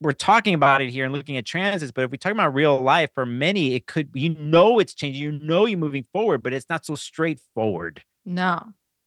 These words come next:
Speaker 1: And especially if something is new and eccentric and unconventional from Aquarius keywords coming in,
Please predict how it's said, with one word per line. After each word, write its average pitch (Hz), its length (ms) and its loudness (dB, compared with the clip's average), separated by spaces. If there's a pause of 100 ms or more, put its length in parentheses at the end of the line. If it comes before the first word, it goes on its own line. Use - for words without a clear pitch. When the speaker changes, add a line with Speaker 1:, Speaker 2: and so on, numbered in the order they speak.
(120)
Speaker 1:
And 143 100 -2
especially 190 460 2
if 135 80 -2
something 165 340 2
is 139 300 0
new 135 600 6
and 131 120 2
eccentric 147 680 -2
and 117 120 2
unconventional 127 960 0 (160)
from 107 260 -12
Aquarius 131 500 0
keywords 143 560 0
coming 117 340 -2
in, 98 340 -4